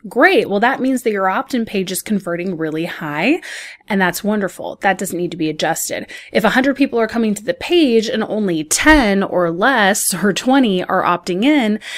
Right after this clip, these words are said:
then you know that there's something wrong with usually the visual design of the page,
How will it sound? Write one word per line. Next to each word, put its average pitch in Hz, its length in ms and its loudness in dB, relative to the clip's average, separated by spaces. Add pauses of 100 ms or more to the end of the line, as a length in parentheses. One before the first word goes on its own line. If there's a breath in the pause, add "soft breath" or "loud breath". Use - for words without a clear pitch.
(140 loud breath)
then 226 280 4
you 277 80 6
know 233 120 2
that 214 160 -4
there's 202 160 -2
something 180 400 -2
wrong 196 480 0
with 196 220 -6
usually 196 640 0
the 175 160 0
visual 180 340 -2
design 165 360 -2
of 156 120 -10
the - 60 -10
page, - 520 -10